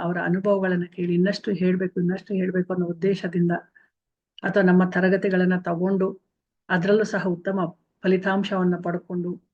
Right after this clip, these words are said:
ಸಾಕಷ್ಟು ಕೃತಜ್ಞತೆಗಳನ್ನ ಅವರು ಹೇಳುವಾಗ ಇದನ್ನ ಇನ್ನಷ್ಟು ಹೇಳ್ಬೇಕು, ಇನ್ನಷ್ಟು ಜನಕ್ಕೆ ಇದು ಉಪಯೋಗಕ್ಕೆ ಬರ್ಬೇಕು ಅನ್ನೋ ಉದ್ದೇಶದಿಂದ ಹೇಳ್ತಾ ಇರ್ತಕ್ಕಂಥದ್ದು.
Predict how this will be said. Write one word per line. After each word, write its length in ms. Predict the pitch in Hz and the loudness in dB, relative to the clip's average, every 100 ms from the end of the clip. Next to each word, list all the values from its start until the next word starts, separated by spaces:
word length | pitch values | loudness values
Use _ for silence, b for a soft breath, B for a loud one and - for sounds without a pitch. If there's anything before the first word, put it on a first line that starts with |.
| _ _ - | _ _ -6
ಸಾಕಷ್ಟು 420 | 185 190 185 226 226 | -2 -2 -2 -4 -4
ಕೃತಜ್ಞತೆಗಳನ್ನ 840 | 185 202 190 190 190 185 180 180 | 0 0 2 0 0 0 2 4
ಅವರು 220 | 175 175 | 2 0
ಹೇಳುವಾಗ 560 | 165 - 190 190 170 170 170 - _ _ _ _ _ _ _ | -2 0 2 2 0 -2 -4 -8 _ _ _ _ _ _ _
ಇದನ್ನ 260 | 185 196 190 175 | 2 4 6 6
ಇನ್ನಷ್ಟು 360 | 185 202 - 220 - _ _ _ _ | 4 2 0 -2 -4 _ _ _ _
ಹೇಳ್ಬೇಕು, 380 | 196 202 190 190 190 | 2 4 4 4 4
ಇನ್ನಷ್ಟು 340 | 185 196 - | 4 0 -2
ಜನಕ್ಕೆ 300 | 185 185 185 | 0 0 0
ಇದು 100 | 180 170 | -2 -4
ಉಪಯೋಗಕ್ಕೆ 500 | - 190 185 180 180 | -2 -2 0 -2 0
ಬರ್ಬೇಕು 440 | 170 180 190 185 | 2 2 0 0
ಅನ್ನೋ 120 | 180 170 | 0 0
ಉದ್ದೇಶದಿಂದ 560 | 165 185 185 180 180 | -2 -4 -4 -2 -2
ಹೇಳ್ತಾ 360 | 170 180 170 180 | -2 -4 -4 -4
ಇರ್ತಕ್ಕಂಥದ್ದು. 640 | 170 170 - 175 165 160 | -6 -6 -8 -6 -4 -4